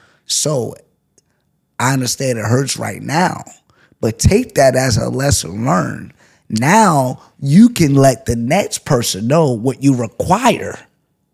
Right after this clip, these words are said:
You require frequent communication. And if you don't receive that, you're gonna feel a certain type of way. So that is the way that you feel liked and desired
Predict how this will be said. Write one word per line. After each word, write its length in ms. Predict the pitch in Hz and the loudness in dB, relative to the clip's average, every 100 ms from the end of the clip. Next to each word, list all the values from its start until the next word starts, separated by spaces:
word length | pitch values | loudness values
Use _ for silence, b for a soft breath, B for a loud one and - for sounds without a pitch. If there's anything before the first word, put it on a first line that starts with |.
| _ _ _ _ _ _ _ - | _ _ _ _ _ _ _ 0
You 200 | 156 185 | 4 6
require 640 | 165 - 151 190 202 - 143 | 4 0 0 4 4 4 0
frequent 720 | - 170 170 - 160 156 139 _ _ - | -4 -4 -4 -2 0 0 -2 _ _ -2
communication. 1160 | 147 143 151 147 135 - - 185 - - - - b b b b | 0 2 2 0 -4 -4 2 2 0 -6 -8 -16 b b b b
And 100 | 139 | 2
if 140 | 147 | 4
you 100 | 190 | 2
don't 240 | 165 147 127 | 2 2 0
receive 680 | 120 113 - 214 208 185 135 | -4 -4 -2 0 0 0 0
that, 260 | 127 123 | -2 -2
you're 100 | 131 | -4
gonna 240 | 127 123 120 | -4 -4 -4
feel 300 | - 175 151 | -2 -2 -2
a 60 | |
certain 360 | 123 147 123 123 | -4 -6 -8 -8
type 240 | - 131 | -8 -8
of 80 | - | -8
way. 240 | 123 160 127 B B | -4 -4 -4 B B
So 220 | - 139 | -2 0
that 220 | 131 - | 2 0
is 120 | 180 131 | 0 0
the 60 | |
way 120 | 139 139 | 0 0
that 220 | 127 - | -2 -2
you 80 | 165 | -2
feel 340 | - 151 151 | -2 -4 -2
liked 400 | 123 123 147 - | -2 -2 -2 -4
and 160 | 127 113 | -8 -6
desired 800 | 117 104 127 135 123 104 95 | -6 -4 -2 -2 -4 -6 -12